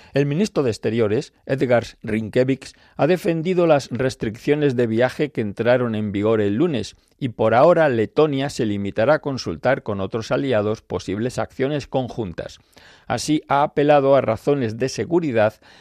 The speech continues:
para justificar una acogida extraordinaria de los reservistas que no quieran sumarse a las Fuerzas Armadas de Rusia, si bien también ha admitido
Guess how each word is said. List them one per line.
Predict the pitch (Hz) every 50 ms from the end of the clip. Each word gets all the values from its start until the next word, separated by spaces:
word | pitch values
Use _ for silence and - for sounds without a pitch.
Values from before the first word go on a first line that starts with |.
| - _ -
para | 143 156 160
justificar | - - - 151 - - 147 127 - 143 - - 151 160 160
una | 156 151 147
acogida | 139 - - 110 - - 143 131 127
extraordinaria | 117 107 - - 127 107 107 104 101 101 107 127 160 175 156 135 117
de | 101
los | 101 98 95 92
reservistas | 98 98 - - 98 87 104 147 170 - - - 127 131 147 -
que | - 98
no | 110 127 127 -
quieran | - 131 131 135 139 135
sumarse | - 156 139 120 110 110 104 - 120
a | 127
las | 123 104 - -
Fuerzas | - 107 104 92 - 95 - - -
Armadas | 95 95 104 104 113 117 110 107 104 98 -
de | 110 101
Rusia, | 101 113 143 139 - 113 92 98 - - - - - - - _
si | - - 143
bien | 151 170 180 190 175
también | - 170 165 175 180 180 156 131
ha | 135
admitido | 151 147 170 143 135 131 - 175 175 143 120 117 131 -